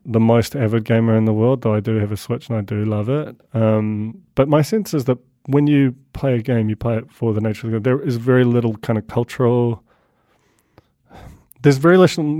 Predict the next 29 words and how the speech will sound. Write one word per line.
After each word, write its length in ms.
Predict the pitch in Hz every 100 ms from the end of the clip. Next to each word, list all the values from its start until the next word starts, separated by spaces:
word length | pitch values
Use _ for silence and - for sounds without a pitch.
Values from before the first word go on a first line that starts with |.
| 139
little 380 | 135 131 131 131
nationalistic 1200 | 135 131 127 127 117 - 120 117 120 - 117 -
cultural 420 | - 110 - 110
attachment 720 | 101 - 107 - 107 98 -
towards 420 | - 107 104 - - -
a 60 | 98
game. 400 | 110 95 90 90 _
Like, 180 | 120 -
you're 100 | 123
not 180 | 127 135
gonna 220 | 131 120
play 340 | - 120 113
a 100 | 113
New 140 | 110 107
Zealand 300 | 107 104 101
game 240 | 107 101
because 220 | 98 107
it's 100 | 104
a 80 | -
New 60 | 101
Zealand 240 | 104 98
game, 200 | 101 104
even 220 | 104 104
if 100 | 95
it's 140 | 120 -
got 280 | 117 107 -
inferior 720 | 107 98 - 104 107 101 104
sort 280 | - 110
of, 200 | 104 98